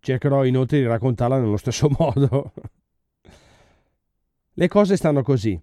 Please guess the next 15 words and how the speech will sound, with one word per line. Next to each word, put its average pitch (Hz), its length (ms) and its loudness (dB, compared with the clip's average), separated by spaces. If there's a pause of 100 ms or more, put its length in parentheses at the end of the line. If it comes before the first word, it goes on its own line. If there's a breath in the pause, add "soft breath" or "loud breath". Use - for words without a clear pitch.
(800)
Di 160 120 -2
questi 220 280 2
tempi 117 380 0
tutti 147 180 -4
i 151 60 0
governi 120 440 0
mostrano 135 400 0
un 127 140 2
incredibile 139 560 -2
interesse 120 560 -2
per 147 140 -2
il 147 80 -2
funzionamento 147 640 -2
della 101 160 -2
mente 101 420 -2